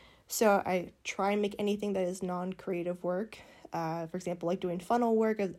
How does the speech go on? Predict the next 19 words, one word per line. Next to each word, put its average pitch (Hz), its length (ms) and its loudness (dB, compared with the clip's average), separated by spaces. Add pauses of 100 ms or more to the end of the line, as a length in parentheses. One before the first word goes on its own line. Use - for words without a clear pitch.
(160)
of, 175 180 0
like, 175 140 0
funnel 190 340 2
automation 175 600 -2
and 165 120 -4
tech 175 240 -6
work, 226 280 -4 (380)
anything 220 340 0
where 220 140 0
I'm 190 180 2
doing 180 560 -2 (120)
what 196 140 2
I'm 170 220 -2
doing, 208 440 2 (580)
I 196 100 6
put 208 240 0
in 196 80 2
the 170 60 0
morning. 202 580 -4